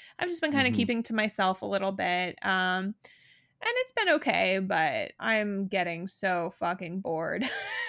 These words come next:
Speaker 1: And
Speaker 2: Yeah.
Speaker 1: it's just that kind of boredom that's so miserable. <laughs> And I don't normally get bored like this, like, this degree of boredom, but it's, it's, like, soul-crushingly bored.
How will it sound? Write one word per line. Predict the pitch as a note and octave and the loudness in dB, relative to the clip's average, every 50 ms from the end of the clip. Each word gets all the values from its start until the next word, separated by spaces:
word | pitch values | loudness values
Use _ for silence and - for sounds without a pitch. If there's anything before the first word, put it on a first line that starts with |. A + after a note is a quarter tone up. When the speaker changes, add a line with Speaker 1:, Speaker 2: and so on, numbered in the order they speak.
| - - G4+ - G4+ F#4+ F#4 - _ - F4+ A4+ B4+ C#5 B4+ - - - | 6 8 8 8 8 6 0 -2 _ -2 2 4 6 6 4 4 4 6
Speaker 1:
And | - C4+ B3 | 8 8 8
Speaker 2:
Yeah. | |
Speaker 1:
it's | A#3+ A3+ G#3+ - - | 6 2 0 0 -2
just | B3+ A#3+ - | -2 4 6
that | B3+ A3+ A3 - | 6 6 6 4
kind | - B3 A#3+ A#3+ A#3+ A#3+ | 2 2 2 4 4 4
of | A#3+ A#3 G3+ - - | 2 0 -2 -4 -2
boredom | F#3+ F#3+ G3+ G#3+ G#3 G3+ G3 G3 G3 G3 F#3 | 0 2 2 4 4 4 4 4 4 0 0
that's | G3 F3+ F3 D#3+ D#3+ - - - - - - _ _ _ _ _ - | 2 2 2 2 2 0 -4 -12 -14 -16 -20 _ _ _ _ _ -12
so | - - - A3 G3 F#3+ F#3 F3+ F#3 F#3 F#3 F3+ F3 F3 F3 G3 | -8 -2 2 4 4 6 6 4 4 2 2 0 -2 -2 -2 -2
miserable. | F#3+ F3 E3 E3+ F3 G#3 A3 G#3 G#3+ G#3+ G#3+ A3+ A#3 C4 C#4+ - - D4+ C#4+ - _ - - E4 E4 | -4 -2 -2 -4 -4 -2 -2 0 0 2 2 4 4 4 2 2 0 -4 -4 -4 _ -16 -14 -12 -12
<laughs> | D#4+ D#4 D4 C#4 B3 - _ - | -10 -10 -10 -10 -10 -8 _ 4
And | - A3 A3 A3+ A3+ A3 A3+ A3+ A3 A3 A3 A3 A3+ G#3 - - _ _ _ _ _ _ _ - | 6 6 6 6 6 4 4 2 0 0 0 0 -2 -2 -4 -8 _ _ _ _ _ _ _ -2
I | B3 C4+ | 0 2
don't | E4 A4+ C5 A#4+ A4+ - | 2 2 0 -2 -6 -10
normally | G3+ - A3+ G#3+ A3 A3+ A#3 B3 D4 F#4+ F#4+ B3+ G#3 | -8 -4 -2 0 2 2 0 0 0 0 0 0 0
get | G3 F3+ G3 G3 G3 - - G3 - - | 0 2 2 2 2 2 0 -6 -10 -4
bored | F#3 F3+ F3+ F#3+ G#3 A#3+ C4+ D#4+ D4 - | -2 0 0 2 2 2 2 0 0 0
like | D#4 D#4+ D#4+ - - | 0 -2 -2 -2 -2
this, | F4 G4 G4+ - - | -2 -2 0 0 0
like, | C4 G#3+ - | 0 0 0
this | - G#3+ A3+ - | 0 -2 -2 -2
degree | G#3+ G#3+ A3 G#3+ F#3 F#3 F#3+ F#3 F#3 F#3+ G#3 A3+ A#3+ | -4 -4 -4 -4 -4 -4 -4 -2 -2 0 0 0 0
of | - B3 A#3 G#3+ G#3 | -2 -2 -2 0 2
boredom, | A#3+ A#3+ B3 C4 C4+ C#4+ D4 D#4 D#4+ D#4 D4+ F#4 D#4+ | 4 4 4 4 2 2 2 0 -2 -2 -4 -6 -4
but | A3 G#3 G3+ G3+ | 0 0 2 2
it's, | F#3+ G3+ G#3 - - - - | 2 0 -2 -6 -8 -8 -6
it's, | - G#3 G3+ - - - - _ _ - - - _ _ _ _ - | -4 -4 -4 -6 -8 -12 -14 _ _ -20 -20 -20 _ _ _ _ -6
like, | A3 G3 F#3 - | -6 -6 -4 -6
soul-crushingly | - - - - G#3 G3+ G3 G3+ G3 F#3 - - D3+ - - - F#3+ F3+ F#3 D#3 D#3+ | -6 -6 -4 -2 0 2 2 2 0 0 -2 -4 -6 -6 -6 -8 -8 -8 -8 -6 -8
bored. | F#3 F#3+ - - - - - G#3+ G3+ | -6 -6 -6 -6 -6 -6 -6 -8 -8